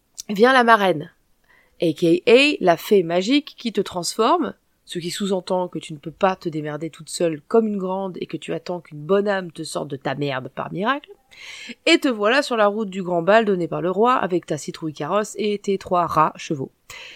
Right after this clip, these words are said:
Bon, rebelote, coup de chatte énorme, enfin, ça dépend de la perspective, n'est-ce pas ? Donc, coup de chatte énorme, on va dire ça. Le prince flash sur toi direct et te veut toi et pas une autre.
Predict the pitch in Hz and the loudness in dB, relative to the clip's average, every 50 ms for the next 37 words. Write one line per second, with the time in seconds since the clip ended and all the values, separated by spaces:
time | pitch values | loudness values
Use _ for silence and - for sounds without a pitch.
0 | - - - _ _ _ _ _ _ _ _ - 208 247 214 180 _ _ _ _ | -20 -20 -20 _ _ _ _ _ _ _ _ 2 4 4 4 4 _ _ _ _
1 | _ _ _ _ _ - - - 185 180 208 190 208 214 226 233 254 - - - | _ _ _ _ _ -20 -18 -6 0 2 4 6 8 8 8 6 4 2 -2 -6
2 | - - - 196 - - 202 180 - 202 185 196 220 247 277 262 - _ _ - | -10 -8 -6 -4 0 0 0 2 2 2 2 2 2 0 -2 -4 -8 _ _ -10
3 | - - 165 - - _ - - 156 156 151 - 175 170 160 143 - 156 - - | -8 -8 -10 -10 -12 _ -10 -6 -4 -4 -2 -2 -2 -4 -4 -4 -8 -10 -10 -10
4 | - 147 - - 220 214 214 180 147 - - 190 226 - _ _ - - - - | -10 -10 -10 -10 -10 -8 -8 -10 -10 -10 -10 -10 -10 -12 _ _ -20 -20 -20 -14
5 | - 180 190 185 175 - - - 220 208 - - - - 165 170 214 240 233 175 | -2 2 2 2 2 0 -4 -8 -6 -4 -4 -4 -4 -2 -2 0 0 0 -2 -4
6 | 151 151 131 143 143 - - - 214 233 262 285 - - - - 220 240 233 - | -8 -10 -10 -10 -12 -8 -4 0 0 0 0 -2 -8 -14 -6 0 2 2 2 2
7 | - - 262 262 285 277 - - - - - - 226 233 240 233 - - 220 - | 2 2 4 4 4 2 0 -6 -16 -16 -2 4 6 6 6 6 2 -6 -8 -6
8 | - 202 190 175 160 175 156 175 208 - - - 240 233 - 226 185 190 175 - | -4 -4 -4 -2 -2 -4 -2 -2 -4 -6 -4 -4 -2 -2 -2 -4 -4 -6 -6 -4
9 | - 208 202 190 - 180 165 156 147 147 170 214 - - - _ | -2 -2 -2 -2 -2 -4 -4 -4 -4 -4 -4 -4 -6 -10 -18 _